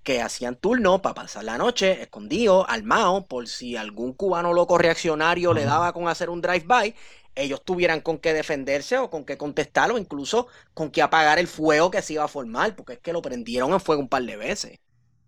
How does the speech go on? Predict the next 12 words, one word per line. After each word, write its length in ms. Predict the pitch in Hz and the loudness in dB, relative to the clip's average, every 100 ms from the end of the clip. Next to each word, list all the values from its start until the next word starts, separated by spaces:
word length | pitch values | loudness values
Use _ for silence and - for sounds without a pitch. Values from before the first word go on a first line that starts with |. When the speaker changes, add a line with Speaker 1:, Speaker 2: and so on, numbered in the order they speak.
| _ _ _ _ _ _ _ _ _ _ _ _ _ _ _ | _ _ _ _ _ _ _ _ _ _ _ _ _ _ _
Speaker 2:
Era 880 | 98 120 220 127 110 107 90 - - - _ _ _ _ _ _ | -4 2 4 4 2 0 -2 -4 -8 -18 _ _ _ _ _ _
como, 1300 | 123 123 120 113 110 107 107 104 92 90 - - - | 0 0 2 0 0 -4 -4 -4 -2 -2 -4 -6 -8
como 280 | 110 113 117 | -6 -2 -2
decía 260 | 110 127 | 0 -2
este 140 | 123 156 | 0 0
escritor 320 | 156 165 175 | 2 4 6
argentino, 320 | 160 135 156 | 6 4 2
era, 600 | 151 127 127 123 117 120 | 4 4 4 2 2 0
era 580 | 120 123 170 170 131 113 | 0 -2 0 0 0 -2
el 160 | 123 120 | -4 -2
peligroso 600 | 127 127 120 123 123 175 | -2 0 0 0 0 2
oficio 1080 | 170 147 160 - 190 185 143 120 110 110 | 2 2 0 -2 -4 -2 0 0 -2 -6